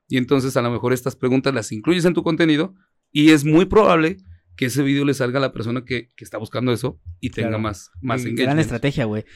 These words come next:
Speaker 1: Buenísima.
Speaker 2: Eso de lo que también me gusta, y, y vuelvo a esta parte inicial, güey, de querer compartir y no, y no
Speaker 1: Ujú.
Speaker 2: separarlas a los, a los creadores, es esto, güey. Tú compartes un chingo tus consejos, güey, que te, te, a ti te han funcionado, güey.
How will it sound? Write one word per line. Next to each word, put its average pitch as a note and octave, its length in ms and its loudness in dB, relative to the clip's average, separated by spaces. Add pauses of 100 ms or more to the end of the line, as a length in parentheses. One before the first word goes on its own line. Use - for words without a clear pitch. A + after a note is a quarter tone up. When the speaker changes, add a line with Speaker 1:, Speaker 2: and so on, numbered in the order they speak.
(160)
Speaker 1:
Buenísima. F3+ 440 0
Speaker 2:
Eso F#3 120 6
de G#3+ 60 8
lo D#3+ 60 6
que C#3+ 80 0
también D3 180 2
me E3 60 6
gusta, E3 380 4
y, B2+ 180 0
y D3+ 140 0
vuelvo D3+ 380 4
a C#3 60 4
esta C#3+ 200 -6
parte C3+ 220 0
inicial, B2 480 2
güey, D3+ 160 8
de B2 100 0
querer B2 260 -2
compartir B2+ 520 0
y C3 80 0
no, B2+ 400 -2 (240)
y A#2 140 0
no C3 120 2
Speaker 1:
Ujú. C#3 100 -4
Speaker 2:
separarlas C3+ 640 2
a A#2 140 -2
los, A2+ 520 -4
a B2 100 -2
los B2+ 180 0
creadores, C3+ 600 2 (320)
es D3 160 0
esto, D#3+ 180 2
güey. C#3+ 160 2
Tú E3+ 80 -2
compartes E3 380 0
un E3 100 2
chingo D#3+ 320 4
tus D3 220 0
consejos, C3+ 420 -2
güey, B2 100 -2
que C3+ 100 0
te, C3+ 100 2
te, D3+ 120 4
a B2+ 200 2
ti C#3 100 0
te D3+ 60 2
han D#3+ 100 2
funcionado, C#3 500 2
güey. A2+ 120 -2